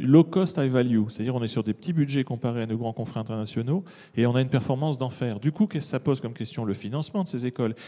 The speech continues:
Et comme ça pose le financement de ces écoles, du coup, ça pose la question des taxes d'apprentissage, parce que les chambres de commerce se désinvestissent, et cetera, et cetera.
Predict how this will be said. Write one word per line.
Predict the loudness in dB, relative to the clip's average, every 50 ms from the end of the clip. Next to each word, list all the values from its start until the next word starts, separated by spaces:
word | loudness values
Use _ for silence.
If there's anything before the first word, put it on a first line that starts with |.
| -20 -8 -8
Et | -2
comme | 0 0 0
ça | 0 0
pose | -2 0 0 -2
le | -2 -2
financement | -4 -6 -6 -8 -8 -8 -10 -10
de | -10
ces | -8 -8 -8 -8
écoles, | -4 -2 -2 0
du | 0 -2
coup, | -2 -2
ça | -2 -2 -2
pose | -2 -2 -4
la | -4
question | -6 -8 -10 -10 -10 -10 -8 -6
des | -6 -6
taxes | -4 -4 -4 -4
d'apprentissage, | -6 -6 -8 -8 -6 -6 -4 -4 -4 -4 -4
parce | -6 -8 -4
que | -2 -2 -2 -2 -4 -8 -8 -6
les | -4
chambres | -2 -2 0 0
de | 0
commerce | 0 -2 -2 -2 -4 -4
se | -2 -2
désinvestissent, | -2 -2 -2 -4 -4 -6 -8 -10 -10
et | -10
cetera, | -10 -8 -8 -6 -6
et | -6
cetera. | -6 -6 -4 -4 -4 -2